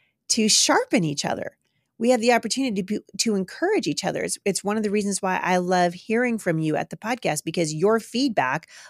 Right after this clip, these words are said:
lets me know, "Hey, I'm off the mark," or, "Nope, I'm encouraging you," or, "You need to hear this," or, "This would be good." Uh, I love that because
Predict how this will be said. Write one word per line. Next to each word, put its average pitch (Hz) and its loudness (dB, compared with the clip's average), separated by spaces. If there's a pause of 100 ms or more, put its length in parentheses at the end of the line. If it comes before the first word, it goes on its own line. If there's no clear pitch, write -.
(120)
lets 190 4
me 247 0
know, 147 0 (240)
"Hey, 214 4
I'm 185 2
off 208 2
the 208 -2
mark," 190 2 (160)
or, 175 2
"Nope, 202 -2
I'm 175 0
encouraging 214 0
you," 214 -2 (300)
or, 151 -2
"You 185 0
need 202 0
to 185 -4
hear 185 2
this," 214 0
or, 170 2
"This 180 0
would 190 -4
be 202 -2
good." 208 2 (400)
Uh, 165 -4
I 233 4
love 247 4
that - -4
because 185 0